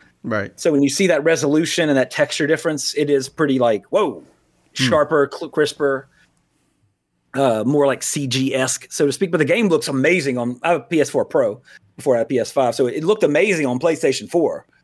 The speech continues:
Speaker 2: and it looks, it's, it's got that extra little, you know, resolution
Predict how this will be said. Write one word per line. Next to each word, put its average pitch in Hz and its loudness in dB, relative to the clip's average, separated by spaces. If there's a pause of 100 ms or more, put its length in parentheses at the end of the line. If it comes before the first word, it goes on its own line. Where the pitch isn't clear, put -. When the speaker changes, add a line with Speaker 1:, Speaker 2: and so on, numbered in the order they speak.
(400)
Speaker 2:
and 143 2
it 135 2
looks, 151 0
it's, 143 -2
it's 143 -4
got 165 4
that 135 0
extra 151 -2
little, 123 0 (1120)
you 127 -2
know, 107 -2
resolution 127 0